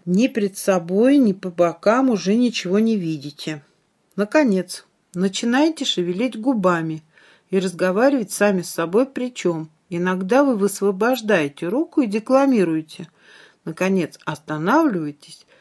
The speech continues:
среди дороги надолго. Это очень нехорошо.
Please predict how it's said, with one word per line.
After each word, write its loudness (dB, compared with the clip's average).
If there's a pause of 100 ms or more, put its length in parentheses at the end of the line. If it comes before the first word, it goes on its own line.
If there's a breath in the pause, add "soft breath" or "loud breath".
(180 soft breath)
среди -6
дороги -2
надолго. -8 (680)
Это -6
очень -10
нехорошо. -20